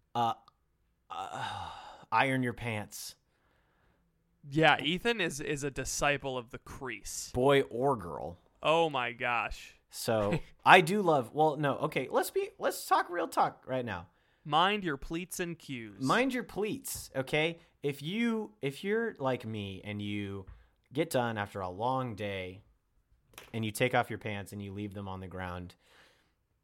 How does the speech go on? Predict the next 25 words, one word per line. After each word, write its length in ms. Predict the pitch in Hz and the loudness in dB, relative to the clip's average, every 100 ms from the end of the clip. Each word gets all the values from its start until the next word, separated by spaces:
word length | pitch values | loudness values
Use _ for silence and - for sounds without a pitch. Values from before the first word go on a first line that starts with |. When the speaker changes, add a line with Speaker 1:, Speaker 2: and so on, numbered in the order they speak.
| _ _ - | _ _ -4
Speaker 1:
and 100 | 127 | -2
you 80 | |
think 160 | 117 120 | -2 -4
you 80 | 110 | -4
can 140 | 107 | -6
just 120 | 101 - | -6 -6
pick 180 | 113 | -6
them 100 | - | -6
back 200 | 98 95 | -6 -6
up 120 | 95 90 | -8 -10
and 100 | 95 | -12
put 140 | 98 | -12
them 140 | 95 | -10
back 180 | 92 90 | -10 -10
on 140 | 90 90 | -10 -12
without 200 | 90 90 | -10 -8
ironing 360 | 90 87 85 | -8 -8 -10
them, 240 | 85 85 92 _ - - | -12 -12 -16 _ -14 -4
boy 200 | 107 101 | -2 2
howdy 300 | 101 92 85 | 0 0 -4
are 60 | |
you 100 | 85 | -12
mistaken. 500 | 85 - 85 82 90 - _ _ _ _ 139 | -12 -14 -14 -16 -18 -20 _ _ _ _ -12
Speaker 2:
Boy 220 | 135 127 | -10 -8
howdy. 320 | 120 123 127 | -8 -12 -16